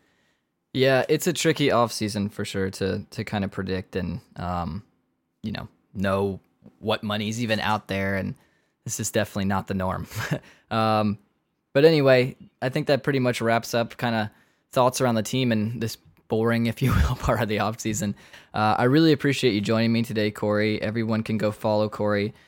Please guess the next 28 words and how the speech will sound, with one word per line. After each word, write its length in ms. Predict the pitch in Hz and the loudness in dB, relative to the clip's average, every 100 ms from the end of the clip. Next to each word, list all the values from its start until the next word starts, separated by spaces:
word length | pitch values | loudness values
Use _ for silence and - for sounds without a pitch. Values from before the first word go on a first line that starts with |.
| _ - | _ -2
at 200 | 120 - | 0 0
Corey 280 | - 117 107 | 0 0 2
Love 320 | 101 98 - - | 0 0 -4 -8
on 180 | 101 | -6
Twitter 460 | 101 - 104 101 95 _ _ _ _ _ _ | -4 -2 0 -2 -4 _ _ _ _ _ _
and 280 | - 110 104 | -6 -4 -2
check 200 | - 110 | -2 -2
out 100 | 104 | -4
his 160 | 110 104 | -4 -6
stuff 240 | - 104 | -4 -4
with 120 | 107 | -4
the 60 | 104 | -4
North 200 | 104 101 | -4 -4
State 260 | - 98 92 | -6 -6 -4
Journal. 480 | 101 101 98 127 - | -4 -2 -4 -6 -8
Um, 520 | 92 95 95 92 - - | -6 -4 -4 -6 -8 -6
anything 320 | 131 135 143 | -4 -2 -2
you 140 | 131 | 0
wanna 340 | 135 131 127 117 _ | 0 0 0 -2 _
take 220 | 147 139 | -4 -4
time 200 | - 127 | -2 -2
to 80 | 120 | -2
plug 260 | - 135 143 | 0 0 0
real 100 | 151 | -2
quick 200 | 170 160 | -2 -4
before 200 | 135 143 | -4 -2
we 80 | 143 | 0
go? 200 | 151 | -2